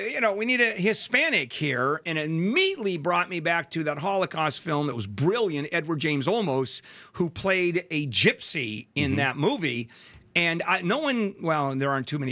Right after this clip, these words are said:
Speaker 1: you know, the constituency of gypsies isn't really huge, uh, in, uh, the U S where Hispanics are. But, uh, let's talk about that for a moment. This move to say,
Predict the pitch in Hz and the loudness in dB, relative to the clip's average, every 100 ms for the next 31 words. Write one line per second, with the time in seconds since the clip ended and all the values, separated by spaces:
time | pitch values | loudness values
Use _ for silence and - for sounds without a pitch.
0 | 123 127 117 - - 113 139 131 147 151 | -2 0 -2 -4 -6 0 0 2 0 0
1 | 127 156 127 110 139 - 127 110 113 107 | -2 -2 -2 0 0 -2 -8 -6 -4 -2
2 | - 107 104 - 135 101 92 - - 131 | -4 -2 -4 0 -2 -2 0 0 0 -4
3 | 120 - 117 131 127 - 117 113 135 135 | -6 -4 -4 -4 -6 -6 -6 -4 -2 0
4 | 107 - - 143 139 117 117 101 107 - | 0 0 0 -2 -4 -6 -2 -2 -2 0
5 | 123 110 - 127 135 104 - - - - | -2 0 -2 0 0 -2 -12 -16 -14 2
6 | 196 202 240 277 285 294 320 - - 453 | 2 2 -6 -8 -4 -2 -2 -2 -4 -2
7 | 202 165 156 151 - 156 147 143 123 117 | 0 0 2 0 0 -2 0 0 -2 -2
8 | 170 - 160 247 233 - 143 185 160 147 | -2 2 0 0 -2 -2 0 2 2 2